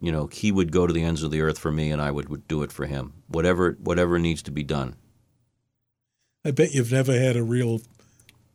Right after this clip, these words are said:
Speaker 2: issue come up between you.
Speaker 1: Never. Never. We've disagreed on how to get something done. We've never ha-, been disagreeable. And that's so rare. That is, like, wildly rare.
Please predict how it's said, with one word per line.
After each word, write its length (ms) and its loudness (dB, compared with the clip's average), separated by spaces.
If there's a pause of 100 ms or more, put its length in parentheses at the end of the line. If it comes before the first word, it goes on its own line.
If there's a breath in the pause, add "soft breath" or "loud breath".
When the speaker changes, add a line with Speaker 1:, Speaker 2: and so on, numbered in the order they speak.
(180)
Speaker 2:
issue 320 4
come 220 -2
up 160 -2
between 360 -6
you. 200 -10
Speaker 1:
Never. 320 0 (540)
Never. 360 -6 (420 soft breath)
We've 160 4
disagreed 520 4
on 100 4
how 160 2
to 80 4
get 180 0
something 380 0
done. 400 2
We've 160 0
never 280 2
ha-, 120 -4 (100)
been 160 -2
disagreeable. 640 -8 (800 soft breath)
And 80 -2
that's 180 4
so 280 6
rare. 600 4
That 220 4
is, 160 2
like, 260 0
wildly 800 0
rare. 400 -10